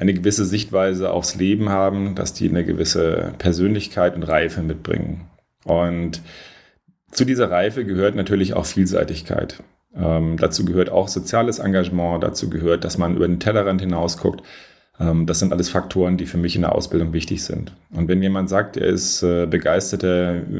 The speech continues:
Videogamer, ähm, dann trifft das vielleicht nicht unbedingt meinen Geschmack, aber es ist, äh, wichtig, dass er etwas hat, wofür er brennt und dass er sich in Themen reinarbeitet und, äh, sich mit vielen Themen beschäftigt.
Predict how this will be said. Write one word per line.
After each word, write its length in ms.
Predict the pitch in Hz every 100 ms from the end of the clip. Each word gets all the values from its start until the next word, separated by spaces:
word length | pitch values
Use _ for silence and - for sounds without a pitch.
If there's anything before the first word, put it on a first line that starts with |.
| 104 87 92
Videogamer, 800 | 98 120 107 95 95 110 120 123 - - - - - -
ähm, 720 | - 90 90 90 87 87 85 87
dann 720 | 90 90 87 87 87 80 85
trifft 260 | - 110 110
das 100 | 107
vielleicht 320 | - 92 87
nicht 140 | 95
unbedingt 300 | 90 87 85
meinen 200 | - 82
Geschmack, 360 | 82 80 131 -
aber 160 | 78 82
es 120 | 82
ist, 300 | 85 - -
äh, 280 | 85 85 82
wichtig, 300 | 90 98 95
dass 200 | 95 -
er 260 | 87 87
etwas 300 | - 92 -
hat, 140 | 98 -
wofür 280 | 92 104
er 80 | 95
brennt 460 | 90 104 104 87 -
und 200 | 82 82
dass 160 | 82 -
er 400 | - 85 82 82
sich 240 | 85 87
in 180 | 87 87
Themen 520 | - 92 95 95 95 - - - -
reinarbeitet 920 | - 87 98 117 101 98 95 95 98 -
und, 580 | 78 80 80 82 82 -
äh, 420 | 82 78 78 76
sich 240 | 80 82
mit 140 | 95 90
vielen 300 | - 92 95
Themen 260 | 95 92
beschäftigt. 600 | 92 95 113 - 78 -